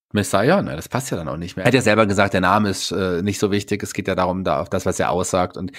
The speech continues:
ich dachte in dem Augenblick, ich hab's ja, ich hab mir, äh, SmackDown mal komplett angesehen, was ich ja, äh, nicht mehr so oft ma-, zeitlich schaffe, aber diesmal komplett am Stück, gleich am nächsten Morgen. Meistens schaue ich das ein bisschen verteilt. Äh,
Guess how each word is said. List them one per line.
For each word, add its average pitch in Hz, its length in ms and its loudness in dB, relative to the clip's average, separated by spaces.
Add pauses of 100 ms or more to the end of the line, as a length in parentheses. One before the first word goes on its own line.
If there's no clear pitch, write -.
(120)
ich - 140 2
dachte 135 260 2
in 113 60 4
dem 117 100 4
Augenblick, 104 420 4
ich - 80 0
hab's 135 160 2
ja, 113 220 6
ich 113 80 0
hab 127 100 0
mir, 123 140 2 (160)
äh, 101 320 -2
SmackDown 110 380 -2
mal 101 120 4
komplett 117 380 0
angesehen, 110 480 0
was 98 160 -6
ich 95 80 -8
ja, 85 120 -2
äh, 67 240 -8
nicht 104 300 -6
mehr 107 140 2
so 113 180 0
oft - 280 4
ma-, 92 280 -4
zeitlich 131 360 -2
schaffe, 143 240 4
aber 110 100 4
diesmal 117 240 0
komplett 123 380 2
am 113 120 0
Stück, - 240 0
gleich 110 220 2
am 107 60 0
nächsten 110 240 -2
Morgen. 131 320 2 (180)
Meistens 104 280 0
schaue 101 120 0
ich - 60 -6
das 101 120 -6
ein 104 60 -4
bisschen 95 220 -8
verteilt. 135 460 -2 (340)
Äh, 110 180 4